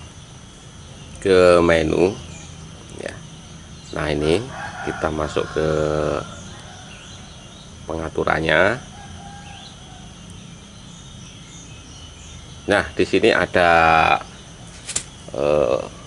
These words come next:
tanda kunci, gambar kunci di menu. Lah, iki ndi gambare? Nah, ini ada kunci ini. Nah, ini yang on ini dibikin off. Ya, pakai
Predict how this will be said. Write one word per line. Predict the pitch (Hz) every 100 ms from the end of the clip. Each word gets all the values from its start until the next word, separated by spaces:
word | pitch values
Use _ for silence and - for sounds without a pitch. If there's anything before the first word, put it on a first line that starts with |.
| - - -
tanda | 90 92
kunci, | - 95 90 85 95 113 151 - - -
gambar | 80 - 87 92
kunci | 90 85 110
di | 107 92
menu. | 85 82 92 127 - - 87
Lah, | 85
iki | 85 -
ndi | 127 113
gambare? | 160 90 80 78 78 73 - - - - - - - - - - - - - -
Nah, | 92 139 131
ini | 113 98
ada | 90 85 82
kunci | 85 85 80 90 76
ini. | - - - - - - -
Nah, | 90
ini | 120 135 - - - - - -
yang | 113 113 -
on | 117
ini | 120 123 131
dibikin | 101 98 87 85 - 101 98 - - 95 87 87 -
off. | 87 87 - - - - - - - - -
Ya, | 78
pakai | 53 73 - 78 78